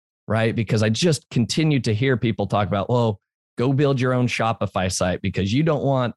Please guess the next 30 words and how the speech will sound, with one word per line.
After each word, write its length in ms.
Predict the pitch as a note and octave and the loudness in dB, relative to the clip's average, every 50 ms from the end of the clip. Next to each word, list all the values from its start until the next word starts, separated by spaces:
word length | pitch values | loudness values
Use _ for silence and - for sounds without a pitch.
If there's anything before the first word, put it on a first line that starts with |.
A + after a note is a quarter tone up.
| _ - | _ -6
to 100 | - A2+ | -2 0
wake 280 | A2+ A#2 A2+ A2+ - C3+ | 0 2 0 0 0 -2
up 160 | B2+ A2+ - _ _ _ _ _ - | -2 -2 -4 _ _ _ _ _ -4
one 180 | G#2 G#2+ G#2+ G2 | 0 2 2 2
day 160 | G2+ G2 G2+ | 2 2 2
and 140 | F#2+ F2+ - | 2 0 0
Amazon 440 | F#2+ A2 A2+ A2 G2 G2+ G2+ G2+ | 0 0 2 2 2 2 0 0
suspended 680 | G2+ - - G#2 G2 - - G#2 G2+ G2+ F#2 F#2 F2+ F2 | 0 -2 -2 -2 -2 -2 0 0 2 2 2 2 2 2
your 280 | F#2 F2+ F2 F2 F2 | 2 0 0 -2 -4
account." 440 | F2+ - - - G2+ F#2+ F2+ F2+ - _ _ _ _ _ _ | -6 -8 -6 -4 -2 -2 -2 -2 -6 _ _ _ _ _ _
So 200 | - - C#3+ C3 | -4 -2 0 2
really, 440 | B2 B2 C#3+ F3+ G#3+ G#3+ F#3+ D#3 C#3 | 2 2 2 2 2 2 2 0 0
this 200 | B2+ C3 B2 - | 0 -2 -2 -2
came 240 | - G3 A3+ G3+ F3+ | -2 0 0 0 0
from 360 | - E3+ D3+ C3+ C3+ A#2+ G#2+ | 0 0 0 2 2 0 0
a 100 | - G2 | 0 -4
place 380 | F#2+ - - - C3 C3+ - - | -4 -4 0 0 2 2 2 0
of 120 | G#2+ F2+ | -2 -4
fear 580 | - - - A2+ A#2 A#2 G#2+ F#2 E2+ F2+ G#2 - _ | -6 -6 -4 0 0 2 2 0 -2 -6 -10 -14 _
for 220 | - - - G#2+ F#2+ | -8 -2 0 2 2
myself. 520 | F2+ E2+ E2+ - - C#2+ C2+ C#2 - - _ _ _ _ _ - | 2 2 0 0 -2 -2 -2 -4 -10 -12 _ _ _ _ _ -4
It's 120 | - F#2+ | -2 0
like, 200 | G2+ F#2 F#2 - - | 0 0 0 0 0
"Oh, 260 | C3 D#3 C#3+ A2+ G2+ | 0 0 2 2 0
okay, 280 | B2+ C3+ - C3 A2 | 0 0 0 0 0
like, 240 | G#2 G2 A2+ G#2+ G2 - _ - | 0 0 0 -2 -2 -6 _ -4
let, 200 | - A2+ A#2 - - | -2 -2 -2 -2 -2
let's 200 | - A2+ A#2+ - | -2 -2 -2 -2
go 140 | - - C#3 | 0 0 0
start 380 | A#2+ - - B2 A#2+ A2+ - | 0 0 -2 -2 -2 -2 -4